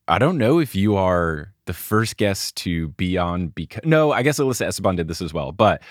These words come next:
it warms my heart to have inspired you to read the books, and then you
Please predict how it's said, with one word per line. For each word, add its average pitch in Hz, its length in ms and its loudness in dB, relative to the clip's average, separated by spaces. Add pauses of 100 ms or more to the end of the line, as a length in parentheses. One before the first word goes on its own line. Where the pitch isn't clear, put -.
(220)
it - 80 2
warms 123 400 2
my 117 100 4
heart 98 320 2 (540)
to 95 380 2
have 87 180 0
inspired 98 560 2
you 92 180 -2
to 90 160 -4
read 87 160 0
the 90 60 -4
books, 82 420 -4 (240)
and 87 180 0
then 87 200 2
you 87 220 -2